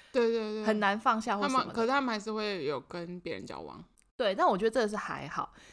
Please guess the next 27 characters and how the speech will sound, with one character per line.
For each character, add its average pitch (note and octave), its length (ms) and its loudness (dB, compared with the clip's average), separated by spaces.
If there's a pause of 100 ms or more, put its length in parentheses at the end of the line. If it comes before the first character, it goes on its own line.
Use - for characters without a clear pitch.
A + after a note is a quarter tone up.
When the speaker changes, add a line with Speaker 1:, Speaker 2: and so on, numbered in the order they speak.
(120)
Speaker 2:
可 A#3 100 4
是 F4 100 2
他 E4 140 6
比 E4 160 -4
较 A3 120 6
不 A#3 180 -2
OK G#3 280 2
的 F3+ 120 2
就 G#3 80 -2
是 A3+ 40 -2
他 A3+ 200 0
在 A3+ 280 2
这， - 280 -8 (220)
就 A#3+ 100 -4
是 A#3 120 -6
剧 A#3+ 240 -6
情 F3+ 220 -8
演 D#3+ 200 -6
到， F#3+ 160 -2
就 G3+ 60 -2
是 G#3 40 0
他 G3 380 -2 (680)
再 - 180 2
一 G3+ 60 0
次 G#3 220 -4
遇 G#3 160 -4
到 F#3 400 2